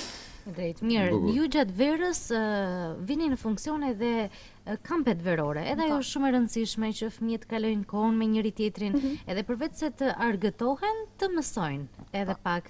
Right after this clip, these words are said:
Speaker 1: nga kultura,
Speaker 3: Po.
Speaker 1: tradita dhe gjuha frënge. Kush do të më flasë
Speaker 3: Është,
Speaker 1: për këtë
Speaker 3: në
Speaker 1: pjesë?
Speaker 3: fakt është pozitive. Vjet, ë, kemi pasur një eksperiencë shumë të mirë me klasat e
Speaker 1: Mhm.
Speaker 3: verës. Ë, për sh-, u mendua fillimisht me dy javë dhe pastaj kaloi në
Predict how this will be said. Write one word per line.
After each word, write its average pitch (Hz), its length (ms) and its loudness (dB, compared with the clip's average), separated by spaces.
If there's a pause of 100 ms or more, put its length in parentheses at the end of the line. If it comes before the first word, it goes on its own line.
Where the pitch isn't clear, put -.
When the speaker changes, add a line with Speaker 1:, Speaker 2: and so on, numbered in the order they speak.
Speaker 1:
nga 170 400 -2
kultura, 170 460 -4
Speaker 3:
Po. 160 100 -6
Speaker 1:
tradita 156 600 -4
dhe 165 100 -2
gjuha 156 300 -2
frënge. 151 460 -4 (320)
Kush 202 140 -4
do 185 80 -2
të 185 120 -4
më 170 80 -4
flasë 185 160 0
Speaker 3:
Është, 185 160 2
Speaker 1:
për 247 220 4
këtë 175 100 -4
Speaker 3:
në 214 60 -8
Speaker 1:
pjesë? 311 140 0
Speaker 3:
fakt - 220 2
është - 200 2
pozitive. 233 580 2
Vjet, - 320 12 (140)
ë, 196 880 -2
kemi 233 220 2
pasur 233 260 2
një 214 160 0
eksperiencë 214 480 0
shumë 330 160 -2
të 285 80 2
mirë 233 180 2
me 190 120 -4
klasat 196 380 0
e 185 80 -2
Speaker 1:
Mhm. 180 60 -6
Speaker 3:
verës. 226 460 0 (460)
Ë, 254 220 -2
për 233 160 6
sh-, - 80 -10 (160)
u 240 160 4
mendua 233 420 6
fillimisht 254 540 2
me 226 100 0
dy 214 220 12
javë 269 300 6
dhe 254 100 0
pastaj 214 400 -2
kaloi 208 400 -2
në 190 200 -6